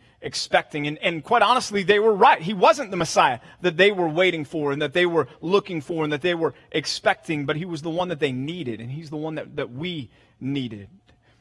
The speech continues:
We needed him to come the way that he came, and we're gonna talk about why tonight. But as we're sitting here, and, and we'll come back to this in a little while,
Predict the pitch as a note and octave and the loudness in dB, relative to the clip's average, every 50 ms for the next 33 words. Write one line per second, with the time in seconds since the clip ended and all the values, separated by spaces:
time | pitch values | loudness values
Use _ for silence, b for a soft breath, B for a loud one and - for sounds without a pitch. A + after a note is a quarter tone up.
0 | _ _ - - C3+ E3+ F#3 F#3 E3+ F3+ A3 B3+ A3+ F#3 D3 D3 E3 D#3+ D3 - | _ _ -12 -6 -4 -4 -2 -2 -2 -2 -2 0 -2 -2 -4 -4 -4 -4 -6 -6
1 | - F#3+ G3 F#3+ F3 D3+ D3 E3+ F#3 G3+ F#3+ E3 D3+ D3 B2+ - D3+ D3 C#3 C3+ | -4 -4 -2 -2 -2 0 2 2 2 2 2 0 -2 -2 -4 -4 -4 -4 -2 -4
2 | C#3 D3 E3+ F#3+ E3+ - - F3+ E3+ E3 E3+ B2 B2+ B2+ C#3+ D#3+ F3 F3+ D#3 C3 | -6 -8 -8 -10 -8 -4 -4 -2 -2 -2 -4 -4 -2 -2 -2 0 0 0 -4 -4
3 | - - D3 C3+ C#3 E3 F3 D3 A#2+ - - D#3 - B B B B B B B | -6 -6 -6 -4 -2 -2 -2 -4 -4 -4 -4 -4 -4 B B B B B B B
4 | B B F3+ G3 E3 E3 G3 C#4 D4 - - - C4 A#3+ A3 F#3+ F3+ G3+ G#3 A3+ | B B 0 0 0 0 -2 -2 -2 -2 -4 -4 -4 -4 -4 -2 -2 -2 0 0
5 | A3+ F3+ E3+ - F3 E3+ F#3 G#3+ - - B3 G#3 E3 F#3 F#3+ A3+ - - - F3 | -2 -2 -4 -6 -6 -2 -2 -2 -2 -2 -2 2 4 4 4 4 2 -2 -6 -4
6 | D3+ D3 - F#3+ F3+ F3 E3+ F#3 G3 F3+ E3+ F#3+ A3 D3+ B2+ | -4 -4 -6 -4 -4 -4 -4 -2 0 4 4 4 4 4 0